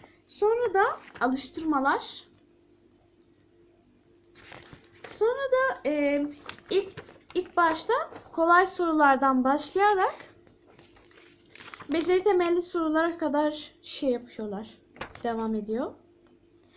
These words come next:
Bence güte-, güzel bir kitaptı. Gayet de, e, şeydi, kullanışlıydı. Beğendim ben bu kitabı. E, almak isteyen, din, din dersi için almak isteyenler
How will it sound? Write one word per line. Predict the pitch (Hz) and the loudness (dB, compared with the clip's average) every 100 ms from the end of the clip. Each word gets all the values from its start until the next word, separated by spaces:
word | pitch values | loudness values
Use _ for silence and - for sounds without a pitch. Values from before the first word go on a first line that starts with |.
| - - | -20 -4
Bence | 359 440 508 | 2 2 2
güte-, | 392 - 392 | -6 -2 -2
güzel | 247 247 359 403 | -2 2 2 2
bir | |
kitaptı. | - - 247 - 277 | -6 -6 -6 -4 0
Gayet | 294 277 262 - - - - - - | 2 2 -2 -14 -20 -20 -20 -20 -6
de, | 269 277 - - | -4 -2 -6 -10
e, | 220 220 | -8 -6
şeydi, | 226 269 240 233 392 - | -4 -2 -2 -2 -6 -8
kullanışlıydı. | - 247 233 - 220 214 262 - - - - - - - - - | -10 -10 -8 -10 -10 -8 -10 -10 -18 -20 -20 -20 -20 -20 -20 0
Beğendim | 254 339 349 392 392 | 4 6 4 2 2
ben | 269 | 0
bu | 240 | -2
kitabı. | - 311 427 622 - - | -4 0 0 -2 -8 -18
E, | - - | -18 -4
almak | 285 294 320 | 0 0 0
isteyen, | 330 - 339 - 220 | -4 -8 -8 -8 -6
din, | 277 294 - - 233 | -6 -6 -12 -12 -4
din | 311 285 | 0 2
dersi | 269 269 294 | 2 -2 -4
için | 294 | -6
almak | 311 269 262 | -4 -4 -4
isteyenler | - - 247 240 339 | -6 -8 -6 -4 -6